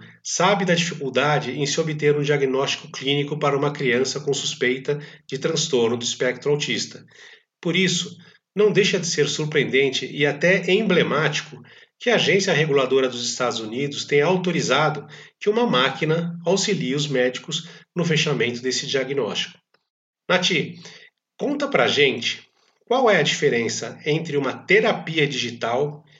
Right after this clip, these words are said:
e um aplicativo de saúde, desses que a gente tá acostumado a baixar,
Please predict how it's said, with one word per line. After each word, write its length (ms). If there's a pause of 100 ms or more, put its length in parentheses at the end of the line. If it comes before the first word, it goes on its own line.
(160)
e 140
um 140
aplicativo 720
de 80
saúde, 680 (100)
desses 320
que 80
a 80
gente 260
tá 100
acostumado 460
a 60
baixar, 560